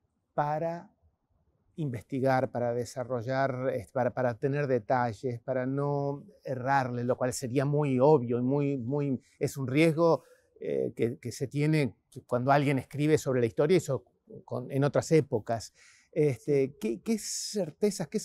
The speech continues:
Speaker 1: qué recursos tenés vos para asegurarte de lo que estás escribiendo es al menos verosímil?
Speaker 2: Yo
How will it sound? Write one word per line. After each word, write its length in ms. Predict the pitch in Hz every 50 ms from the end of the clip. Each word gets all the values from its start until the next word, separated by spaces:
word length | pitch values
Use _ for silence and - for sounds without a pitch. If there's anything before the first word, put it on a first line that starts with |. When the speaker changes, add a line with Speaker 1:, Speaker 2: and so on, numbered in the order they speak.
| - - -
Speaker 1:
qué 80 | 214
recursos 580 | 208 202 202 156 - - 233 247 - - 190 -
tenés 300 | - 165 170 196 214 190
vos 200 | 160 190 220 226
para 340 | - _ 208 190 185 202 208 - - - _ _ -
asegurarte 580 | 143 - - 165 156 170 185 208 202 196 - 190
de 80 | 175
lo 100 | 160 156
que 100 | - 147
estás 320 | 127 - _ - 175 151 -
escribiendo 520 | 160 - 139 147 151 165 175 175 165 156
es 220 | 156 156 - - _
al 140 | - 135 123
menos 240 | 127 147 147 127 123
verosímil? 500 | 120 113 101 - - 104 101 101 98 - _ _ _ _ _ _ _ _ _ _ _ _ _ _ 302 _ _ _ 214 214 214 226 240 240
Speaker 2:
Yo 680 | 220 - 262 294 302 311 311 320 330 330 339 339 302